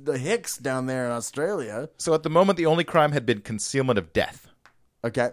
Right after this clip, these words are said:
Speaker 2: Both John and Sarah Macon were arrested along with their two daughters. The four of them remained in prison while autopsies and inquests were held into the deaths of the seven babies.
Speaker 1: Mm-hmm.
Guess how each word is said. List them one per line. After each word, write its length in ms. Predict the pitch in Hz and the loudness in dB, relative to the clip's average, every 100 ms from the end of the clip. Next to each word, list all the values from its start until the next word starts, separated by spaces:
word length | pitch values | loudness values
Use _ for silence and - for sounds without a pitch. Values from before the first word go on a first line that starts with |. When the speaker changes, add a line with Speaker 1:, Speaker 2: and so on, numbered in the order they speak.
| - | 2
Speaker 2:
Both 220 | 123 120 | 2 4
John 240 | 139 143 139 | 4 4 4
and 80 | |
Sarah 260 | - 139 127 | 2 4 4
Macon 240 | 127 127 | 2 0
were 160 | 117 107 | 2 4
arrested 320 | 107 117 117 | 4 2 0
along 240 | 104 101 101 | 2 2 0
with 140 | 92 | 0
their 120 | 95 | -2
two 200 | - 101 | -2 -4
daughters. 420 | 95 104 123 135 | 0 0 0 -2
The 100 | - | -8
four 220 | 92 117 113 | -4 2 2
of 80 | |
them 160 | 110 101 | 2 0
remained 340 | 95 95 95 | 0 -2 -4
in 140 | 87 85 | -8 -8
prison 300 | 123 113 110 | -6 -4 -2
while 160 | 95 - | -2 0
autopsies 580 | 123 - 120 117 110 | 0 0 -2 -2 -6
and 120 | 98 101 | -6 -6
inquests 500 | 123 - 80 - - | -6 -4 -6 -6 -8
were 120 | 80 | -8
held 280 | 78 73 82 | -8 -10 -12
into 160 | 78 | -14
the 100 | 71 | -14
deaths 320 | 69 69 - | -10 -10 -8
of 100 | 82 67 | -12 -12
the 60 | |
seven 240 | - 67 65 | -12 -12 -10
babies. 440 | 85 104 - - | -8 -8 -10 -8
Speaker 1:
Mm-hmm. 220 | 107 107 | -6 -6